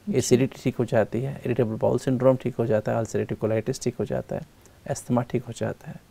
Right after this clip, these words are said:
Speaker 2: मतलब आप कहें मन की, मन और तन की हर बीमारी ठीक हो जाती है।
Speaker 1: खास करके आपका भीतर जो है वो दुरुस्त हो
Speaker 2: दुरुस्त
Speaker 1: जाता
Speaker 2: हो
Speaker 1: है।
Speaker 2: जाता है, क्योंकि स्वस्थ शब्द जो है ना,
Speaker 1: जी।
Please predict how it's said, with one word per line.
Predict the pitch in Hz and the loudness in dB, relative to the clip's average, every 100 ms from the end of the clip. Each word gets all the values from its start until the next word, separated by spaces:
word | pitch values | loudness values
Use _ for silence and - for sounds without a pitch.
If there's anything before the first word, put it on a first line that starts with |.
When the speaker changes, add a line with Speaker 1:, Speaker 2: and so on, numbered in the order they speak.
| - - - - - - - - | -20 -20 -20 -20 -20 -20 0 10
Speaker 2:
मतलब | 175 | 12
आप | 165 160 | 12 10
कहें | - 156 | 6 2
मन | 147 147 | 4 4
की, | 143 143 | 4 4
मन | 139 147 | 6 8
और | 147 | 8
तन | - 139 | 6 4
की | 135 | 6
हर | 135 | 4
बीमारी | 123 110 113 127 | 4 2 2 2
ठीक | - - | -2 -10
हो | - | -10
जाती | - - - | -8 -12 -12
है। | - - - - - - - - - | -18 -18 -20 -20 -20 -20 -20 -20 -2
Speaker 1:
खास | 226 226 | 0 2
करके | - 233 208 233 | 2 0 2 0
आपका | 220 202 - 208 | 4 2 2 2
भीतर | 185 196 - 226 190 - - | 4 4 4 2 0 -8 -2
जो | 202 | 0
है | 190 190 | 4 6
वो | 185 190 | 6 2
दुरुस्त | 175 196 202 - | 2 2 2 -2
हो | 185 175 | -4 0
Speaker 2:
दुरुस्त | 113 165 | 0 0
Speaker 1:
जाता | - | 2
Speaker 2:
हो | |
Speaker 1:
है। | 135 | 2
Speaker 2:
जाता | - - | 2 -2
है, | - | 0
क्योंकि | 165 180 | 6 6
स्वस्थ | - - 180 - | 6 8 8 6
शब्द | - 151 170 | 2 4 6
जो | 175 | 6
है | 127 | 4
ना, | 147 175 - - - 202 | 2 -2 -12 -20 -8 -6
Speaker 1:
जी। | 175 180 | -4 -6